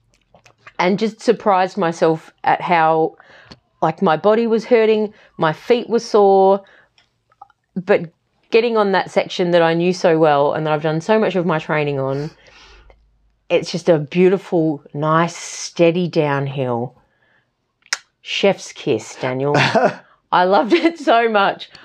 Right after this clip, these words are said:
Speaker 1: I was running down it, and I'm just, hi-, you know, just loving everybody. I'm just like, "Woo," as I'm
Speaker 2: Yeah.
Speaker 1: running past. It was so great. And then
Speaker 2: Yeah.
Speaker 1: you, there's a few,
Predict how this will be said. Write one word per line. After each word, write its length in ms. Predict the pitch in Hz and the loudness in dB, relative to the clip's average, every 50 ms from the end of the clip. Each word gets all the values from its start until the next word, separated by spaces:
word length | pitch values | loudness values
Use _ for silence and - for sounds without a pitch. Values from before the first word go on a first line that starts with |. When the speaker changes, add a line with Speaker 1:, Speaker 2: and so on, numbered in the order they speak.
| - _ - | -18 _ -2
Speaker 1:
I 80 | 214 | 0
was 80 | 247 240 | 0 2
running 400 | 254 285 277 277 277 262 277 262 | 2 2 2 2 0 -2 -2 0
down 320 | 254 240 233 240 240 240 | 0 0 2 0 0 2
it, 240 | 226 220 214 - - - - - - - - - | 0 0 0 -2 -8 -20 -20 -20 -20 -20 -14 -4
and 100 | - 220 | -2 0
I'm 140 | 233 220 196 | 0 0 2
just, 280 | - 202 196 190 - _ _ _ _ _ _ _ _ | 2 0 0 0 -6 _ _ _ _ _ _ _ _
hi-, 340 | - - 202 233 233 240 - | -18 -8 -4 0 0 0 0
you 100 | 226 233 | 0 0
know, 400 | 220 220 214 208 214 214 208 202 196 - | 2 4 4 4 4 2 2 0 -2 -4
just 220 | - 226 220 - | -8 -8 -4 -2
loving 320 | 214 202 185 180 180 170 | 0 2 2 2 2 0
everybody. 580 | 165 156 151 165 147 147 147 139 139 135 139 - _ _ | 0 0 0 0 0 0 0 0 0 -2 -4 -8 _ _
I'm 80 | 180 165 | -6 -6
just 180 | 180 175 - | -6 -4 -2
like, 140 | 202 180 180 - - | 0 0 0 0 2
"Woo," 420 | - 508 539 539 539 539 508 403 - - _ _ _ _ _ _ - | 4 6 6 6 6 6 4 2 0 -6 _ _ _ _ _ _ -8
as 80 | 214 | -4
I'm 120 | 226 214 208 | -4 -2 0
Speaker 2:
Yeah. 40 | 208 | 0
Speaker 1:
running 260 | 202 202 202 208 208 | 0 2 2 0 -2
past. 560 | 196 - 208 196 190 190 196 196 - - - - - - - _ _ _ _ _ - _ _ | -2 0 0 2 4 2 2 0 -4 -12 -20 -20 -20 -20 -20 _ _ _ _ _ -20 _ _
It 80 | - 240 | -2 2
was 180 | 233 262 247 - | 2 2 0 0
so 300 | - - 262 247 233 220 | 0 2 2 2 2 0
great. 320 | 180 160 139 139 135 - | 0 -2 -2 -2 -2 0
And 80 | - 170 | 2 4
then 260 | 170 156 151 147 - | 4 4 4 4 2
Speaker 2:
Yeah. 80 | 208 208 | 2 2
Speaker 1:
you, 60 | 180 | 2
there's 160 | 214 208 190 | 2 2 4
a 120 | 226 226 214 | 2 0 0
few, 460 | 220 - 269 269 269 269 269 247 | 0 -2 0 2 4 4 2 0